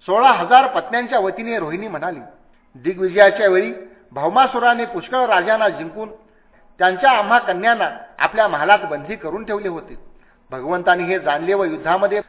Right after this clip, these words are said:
भौमासुराचा त्याच्या सेनेसह संहार करून स्वतः पूर्णकाम असूनही आम्हाला तेथून सोडवून आणून आमचे पाणीग्रहण केले. जन्म मृत्यूरूप संसार चक्रातून मुक्त करणाऱ्या त्यांच्या चरण कमलांचेच आम्ही सदा सर्वदा चिंतन करीत असतो.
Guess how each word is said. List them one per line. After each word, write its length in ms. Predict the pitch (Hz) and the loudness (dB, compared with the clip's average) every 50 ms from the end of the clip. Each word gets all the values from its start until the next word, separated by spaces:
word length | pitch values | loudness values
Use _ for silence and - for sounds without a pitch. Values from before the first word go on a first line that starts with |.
| _ _ _ | _ _ _
भौमासुराचा 720 | 139 147 165 202 240 254 240 240 226 233 233 233 233 240 | -2 -2 0 4 4 2 4 2 2 0 0 2 2 -2
त्याच्या 480 | 233 240 214 190 185 - 233 226 240 240 | 0 0 -2 -2 0 2 2 2 2 0
सेनेसह 720 | 233 - - 175 185 196 226 240 226 - 214 190 208 208 | -4 -6 -8 -6 -6 -4 -4 -4 -4 -4 -4 -2 -2 -2
संहार 400 | - 202 180 160 165 196 233 240 | -2 -4 -6 -2 0 0 0 0
करून 240 | 240 240 220 185 165 - - - _ _ _ _ | -2 -6 -8 -8 -8 -12 -16 -20 _ _ _ _
स्वतः 320 | 190 185 190 226 240 240 | -4 -4 0 4 4 4
पूर्णकाम 640 | 240 240 196 180 196 208 214 - 233 247 269 269 247 | 4 2 -2 -2 -2 -2 -2 0 0 0 2 2 2
असूनही 460 | 202 - 247 254 247 240 190 165 131 110 - - - _ _ _ - | 0 0 0 -4 -6 -6 -8 -8 -14 -16 -20 -20 -20 _ _ _ -4
आम्हाला 360 | 139 160 185 240 254 269 262 | -4 -2 0 2 2 0 0
तेथून 340 | 262 269 226 - 240 247 220 | -2 -4 -6 -6 -6 -10 -8
सोडवून 360 | - 170 185 185 226 254 247 | -6 -6 -6 -4 -4 0 2
आणून 260 | 233 226 226 233 240 | 2 2 2 0 -2
आमचे 280 | 226 185 175 165 - 220 | -4 -4 -4 -6 -10 -6
पाणीग्रहण 520 | - - 151 151 180 190 185 185 202 202 | -2 -2 -2 -2 -2 -6 -6 -6 -6 -6
केले. 200 | 196 196 156 131 117 101 92 _ _ _ _ _ _ _ _ _ _ 117 120 | -8 -12 -16 -16 -16 -20 _ _ _ _ _ _ _ _ _ _ _ -10 -8
जन्म 240 | 147 165 175 180 180 | -6 -6 -4 -4 -4
मृत्यूरूप 520 | 165 139 151 147 - 190 185 190 180 - - | -4 -4 -8 -6 -4 -2 -2 -2 -2 -4 -6
संसार 420 | 147 147 143 143 185 196 214 214 | -6 -6 0 2 4 4 4 4
चक्रातून 520 | - - 175 - 185 196 190 190 220 208 | 2 -4 -6 -2 0 0 0 0 -4 -8
मुक्त 280 | 170 165 196 196 - 226 208 - | -8 -8 -10 -10 -8 -10 -6 -4
करणाऱ्या 420 | 185 160 170 196 202 202 196 175 151 - - - - _ _ _ - _ - | -4 -2 2 2 2 2 2 -2 -4 -6 -12 -20 -20 _ _ _ -20 _ -2
त्यांच्या 300 | 180 185 185 254 233 214 | 0 0 2 2 2 2
चरण 300 | - 202 196 220 240 233 | 4 2 0 0 0 -4
कमलांचेच 640 | - 208 185 185 220 233 240 233 262 269 262 269 | -4 -4 -2 2 2 2 2 2 -2 -6 -4 -2
आम्ही 220 | 247 220 208 220 - | -2 -2 -2 -6 -10
सदा 260 | - 254 202 226 233 | -6 -2 0 0 0
सर्वदा 360 | 233 233 226 214 208 208 202 | 0 -4 -6 -4 0 0 -2
चिंतन 380 | - 120 120 175 165 208 208 190 | -2 -2 -8 -10 -8 -8 -8 -8
करीत 300 | - 156 165 196 196 208 | -8 -10 -10 -8 -8 -8
असतो. 320 | - - - - 117 - | -10 -10 -14 -20 -20 -20